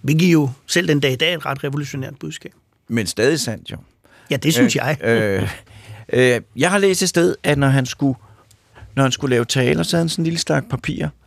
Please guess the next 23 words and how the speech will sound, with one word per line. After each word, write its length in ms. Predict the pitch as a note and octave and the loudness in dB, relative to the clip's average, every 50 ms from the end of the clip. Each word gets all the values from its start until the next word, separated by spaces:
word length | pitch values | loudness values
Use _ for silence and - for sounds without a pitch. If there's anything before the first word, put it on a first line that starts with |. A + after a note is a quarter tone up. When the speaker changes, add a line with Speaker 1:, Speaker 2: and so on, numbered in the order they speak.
| _ _ | _ _
Speaker 2:
hvor 120 | - A#2 A#2 | -4 -2 0
der 60 | A#2+ | 0
stod 240 | - - C#3 C#3+ - - | 0 0 0 -2 0 0
et 180 | - - - | 0 0 0
ord 200 | A2 A#2 G2 - | 0 0 -2 -2
på, 240 | - A2 - - - - _ _ _ _ _ _ - | -4 -6 -10 -10 -12 -16 _ _ _ _ _ _ -16
eller 120 | - - | -12 -8
sedler, 480 | - - - A2+ G#2+ G#2 G#2 G2 G2+ G2+ - - | -6 -2 2 4 4 4 4 2 0 -4 -6 -6
hvor 120 | - G#2+ | -6 -4
der 60 | G#2+ | -4
stod 200 | - - A#2 D#2 | -4 -4 -4 -2
et 140 | E2 - B2+ | -2 -2 -2
ord 140 | A2+ - - | -2 -4 -4
på. 180 | - A2+ - - - - - - - - | -6 -8 -8 -8 -10 -18 -20 -20 -20 -12
Så 120 | - - B2+ | -6 -2 0
sad 140 | - C#3+ | 2 2
han 80 | B2 A2 | 2 0
og 100 | - - | 0 -4
disponerede 400 | C3 A#2+ - C3 B2 B2 A#2+ - | -4 -2 0 2 2 2 2 0
talen 440 | - - A#2+ G2 G#2+ A2 A#2 A#2+ A2 | 0 0 0 2 2 0 0 0 -2
ved 60 | G2 | -2
at 140 | C2+ - - | -2 -4 -2
tage, 260 | - G#2 G2 G2 G#2+ | -2 0 0 0 -2